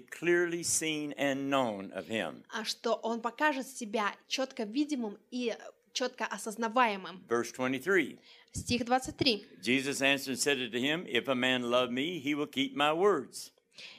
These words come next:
Speaker 2: Иисус сказал ему в ответ: Кто любит меня, тот соблюдает слово мое.
Speaker 1: "And my Father will love him."
Speaker 2: И Отец мой возлюбит его.
Speaker 1: "And we will come unto him."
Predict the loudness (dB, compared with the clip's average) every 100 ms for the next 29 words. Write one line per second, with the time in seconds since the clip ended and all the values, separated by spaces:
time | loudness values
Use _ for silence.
0 | 0 2 4 4 4 6 6 4 2 2
1 | 0 -2 -2 -2 0 0 2 0 0 2
2 | 2 2 0 -4 -2 -2 -2 0 0 -2
3 | 0 2 4 2 0 -2 -6 -10 _ -20
4 | -2 2 4 4 2 6 6 6 0 -2
5 | 2 0 -2 -6 -4 -4 -8 -16 -20 -20
6 | _ 0 4 4 2 -4 -2 0 0 2
7 | 2 4 2 2 2 2 0 -2 -4 -6
8 | -2 2 2 0 0 2 2 2 2 2
9 | 2 2 0 0 0 4 4 2 -4